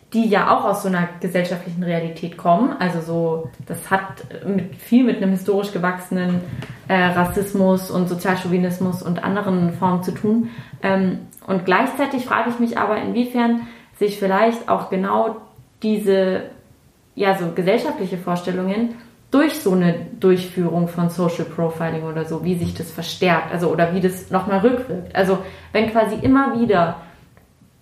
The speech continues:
man in Situationen kommt, wo man irgendwie bemerkt, dass obdachlose Personen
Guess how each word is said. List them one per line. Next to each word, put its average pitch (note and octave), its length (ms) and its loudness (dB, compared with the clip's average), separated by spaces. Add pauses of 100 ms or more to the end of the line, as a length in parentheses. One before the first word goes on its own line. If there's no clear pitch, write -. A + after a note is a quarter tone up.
man G3 340 0
in G3+ 140 0
Situationen A3 840 4
kommt, G3+ 320 -4
wo G3+ 80 0
man G3 240 0
irgendwie G#3 260 2
bemerkt, F#3+ 380 0
dass F#3+ 140 0 (1080)
obdachlose G3 580 0
Personen G3+ 720 0